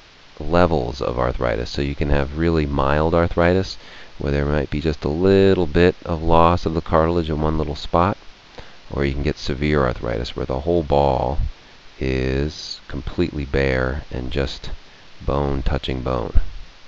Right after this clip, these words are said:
Okay? So let's talk a little bit about what your treatment options are, uh, for, uh, this arthritis here. So the first thing,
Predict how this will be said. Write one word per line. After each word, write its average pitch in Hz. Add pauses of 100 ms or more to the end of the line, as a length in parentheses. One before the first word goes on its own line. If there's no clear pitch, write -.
(340)
Okay? 85 (680)
So 73 (320)
let's 107
talk 120
a 78
little 90
bit 67
about 65
what 78
your 67
treatment 65
options -
are, 58 (460)
uh, 65
for, 67 (1500)
uh, 62
this -
arthritis 65
here. - (100)
So -
the 78
first -
thing, 71